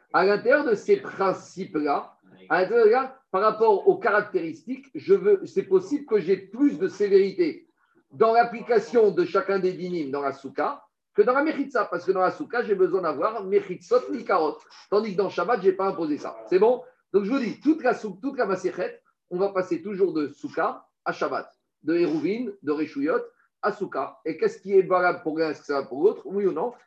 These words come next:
Et à chaque fois, il faudra bien s'interroger, est-ce qu'on peut faire un transfert de l'un à l'autre, oui ou non, et comment ça se passe ? C'est bon ? Allez, on continue. Dit la Gemara, Veshechamata Meruba Mitzi-, Mitzirata Pesura.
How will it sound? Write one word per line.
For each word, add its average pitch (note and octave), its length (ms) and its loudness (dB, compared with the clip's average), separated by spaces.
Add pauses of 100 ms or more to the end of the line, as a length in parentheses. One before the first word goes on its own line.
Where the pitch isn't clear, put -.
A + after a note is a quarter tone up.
(120)
Et F#3+ 100 4
à F#3 60 2
chaque - 140 -12
fois, A#3+ 100 0
il A#3 60 -6
faudra F3+ 200 -2
bien F3+ 200 -2
s'interroger, D3+ 520 -2
est-ce G#3 260 0
qu'on G#3 240 4
peut F3 180 -2
faire D#3+ 260 -2 (360)
un E3 100 0
transfert E3 540 -4
de D#3 80 -4
l'un D#3+ 120 -4
à B2+ 140 -4
l'autre, D#3+ 360 -2
oui F#3+ 380 -4
ou D#3 80 -4
non, D3+ 260 -6
et D#3+ 80 -10
comment D#3+ 180 -8
ça C3 120 -10
se - 80 -14
passe ? - 240 -16
C'est F3 100 2
bon ? A3 260 4 (300)
Allez, F#3+ 140 6
on G#3+ 100 10
continue. D#3 420 2 (280)
Dit F#3 100 -6
la A3+ 160 4
Gemara, A3+ 300 2
Veshechamata G3+ 760 0
Meruba G3 380 2
Mitzi-, E3+ 340 -10
Mitzirata F3 840 -4
Pesura. - 440 -10